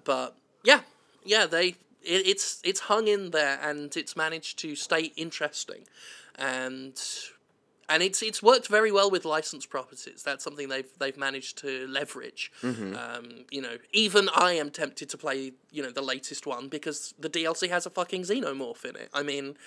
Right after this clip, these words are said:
Speaker 1: that's it. That's fantastic.
Speaker 2: And actually, the story modes in them are pretty good now. Like, I'm kind, I'm kind of impressed with what NetherRealm has done, uh,
Speaker 1: Mm-hmm.
Speaker 2: that when they did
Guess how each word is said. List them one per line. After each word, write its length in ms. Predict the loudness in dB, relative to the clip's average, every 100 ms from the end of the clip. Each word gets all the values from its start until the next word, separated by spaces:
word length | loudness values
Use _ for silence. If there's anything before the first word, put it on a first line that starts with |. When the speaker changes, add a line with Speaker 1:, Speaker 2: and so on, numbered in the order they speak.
| -20 -20 -20 -20 -20
Speaker 1:
that's 400 | 8 10 10 8
it. 160 | 2 2 -12 -20 4
That's 220 | 6 6
fantastic. 840 | 8 6 6 6 6 6 -2 -4 0
Speaker 2:
And 160 | 0 4
actually, 300 | 4 4 -2
the 60 | -4
story 420 | 0 2 2 4
modes 280 | 4 4 2
in 180 | 0 2
them 160 | 2
are 120 | 0 -4 _ -20 _
pretty 340 | -12 -4 -2 -2 _
good 360 | -2 0 0 -4
now. 460 | -6 -6 -8 -12 _ _ _ _ _ _ _
Like, 400 | 2 6 6 6 4
I'm 260 | 4 2
kind, 400 | -6 -6 -6 -2
I'm 160 | -4 -4
kind 240 | -6 -4
of 80 | 2
impressed 600 | 0 2 0 0 0 -4
with 200 | -4 -2
what 220 | 0 2
NetherRealm 760 | 2 2 4 4 6 4 0 -4 _ -4
has 280 | -2 -2 2
done, 680 | 6 8 8 4 -4 -8 0
uh, 40 |
Speaker 1:
Mm-hmm. 260 | 6 6 6
Speaker 2:
that 60 | 4
when 100 | 2
they 100 | 2
did 220 | 0 -4